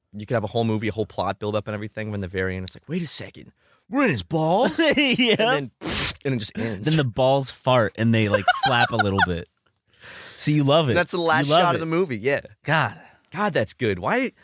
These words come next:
Speaker 1: I'm, I'm, sup-, I'm
Speaker 2: If, if I
Speaker 1: genuinely
Speaker 2: could make a
Speaker 1: surprised
Speaker 2: movie
Speaker 1: Hollywood
Speaker 2: just for
Speaker 1: hasn't.
Speaker 2: you, it would be, I,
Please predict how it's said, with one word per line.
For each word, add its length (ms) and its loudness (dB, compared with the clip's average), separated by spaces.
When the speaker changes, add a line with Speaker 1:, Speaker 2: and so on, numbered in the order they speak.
Speaker 1:
I'm, 220 0
I'm, 160 2
sup-, 280 -4
I'm 100 4
Speaker 2:
If, 80 2
if 40 -8
I 40 -8
Speaker 1:
genuinely 360 2
Speaker 2:
could 120 -2
make 140 2
a 20 2
Speaker 1:
surprised 180 2
Speaker 2:
movie 100 2
Speaker 1:
Hollywood 240 2
Speaker 2:
just 200 2
for 80 2
Speaker 1:
hasn't. 180 2
Speaker 2:
you, 360 0
it 60 -4
would 160 0
be, 260 0
I, 160 0